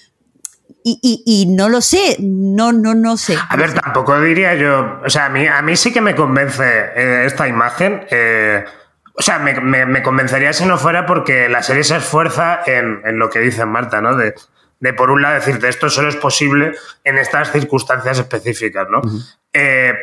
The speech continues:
Speaker 2: pero, pero al mismo tiempo sí que me convence cómo te reflejan ahí la convivencia, cómo te hablan de,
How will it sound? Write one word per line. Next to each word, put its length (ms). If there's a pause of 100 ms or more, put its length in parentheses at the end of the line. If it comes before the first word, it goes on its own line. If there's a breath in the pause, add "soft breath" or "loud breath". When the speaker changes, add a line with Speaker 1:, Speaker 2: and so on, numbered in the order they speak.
Speaker 2:
pero, 420 (360 loud breath)
pero 140
al 60
mismo 220
tiempo 280
sí 200
que 80
me 160
convence 640
cómo 320
te 80
reflejan 480
ahí 340
la 160
convivencia, 720
cómo 300
te 80
hablan 400
de, 260